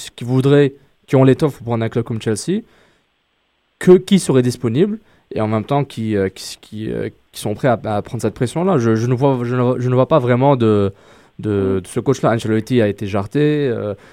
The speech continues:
euh, comment il s'appelle, le, le, le, le frère spirituel de Mourinho, euh, Villas-Boas, est à Tottenham. Donc, euh, à moins qu'il y a des coachs italiens ou, euh, portugais qui se cachent quelque part des, des bijoux, là, qui sont prêts à être, à se montrer.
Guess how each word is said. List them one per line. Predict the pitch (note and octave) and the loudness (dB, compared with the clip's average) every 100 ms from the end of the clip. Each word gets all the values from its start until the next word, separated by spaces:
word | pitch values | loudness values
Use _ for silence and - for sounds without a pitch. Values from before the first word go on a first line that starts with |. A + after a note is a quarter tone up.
| _ - | _ -8
euh, | F#2+ F#2+ F#2 | -4 -4 -4
comment | G#2+ | -6
il | |
s'appelle, | G#2 G#2+ A2 | -6 -4 -2
le, | G#2 G2+ G2 G2 F#2+ F#2+ F#2+ | 0 0 0 0 -2 -2 -4
le, | G2 G2+ | -2 -2
le, | G#2+ | -2
le | G#2+ G#2 - G#2 | -2 -6 -8 -6
frère | - C3+ | -4 -4
spirituel | - A#2 - A#2+ B2 | -4 -6 -2 -2 -2
de | |
Mourinho, | A2+ G#2+ G#2+ A2+ A#2 A2 | -2 -4 -2 0 0 0
euh, | G2+ | -2
Villas-Boas, | G#2+ G#2+ G#2+ A2+ A#2 A#2+ | -2 -2 2 4 2 0
est | G2+ | -6
à | |
Tottenham. | - G2+ A2 C#3+ D3+ C#3+ - - _ _ - | -4 -2 2 4 4 2 -6 -20 _ _ -6
Donc, | G#2+ A2 A#2 | -4 -2 0
euh, | G#2 G2+ G2+ F#2+ | 0 0 -2 -2
à | A2+ | 2
moins | C3+ | 2
qu'il | C3 B2+ | 4 2
y | |
a | |
des | A#2 | 0
coachs | - C3+ B2 - | 2 2 2 -2
italiens | B2 B2+ A#2 B2 B2+ C3 | -4 -2 0 2 2 4
ou, | A#2 A2+ | 4 2
euh, | A2 | 0
portugais | A2 - A#2+ | -2 -6 -6
qui | A#2+ A2+ | -6 -6
se | |
cachent | - A#2+ | -4 -2
quelque | A#2+ G#2+ | -2 0
part | B2 | 0
des, | A2 | 0
des | G#2+ G#2 F#2+ - A#2 | -2 -4 -8 -8 -6
bijoux, | A2 A#2+ A#2 D#3 E3 | -2 -2 0 2 2
là, | D3+ | 0
qui | D3 | -4
sont | - A#2 | -12 -10
prêts | - A#2 | -2 0
à | A2+ | 0
être, | A2+ G#2+ | -2 -6
à | G#2 G#2+ | -6 -6
se | A2 | -8
montrer. | G#2+ A2 D#3+ | -8 -2 0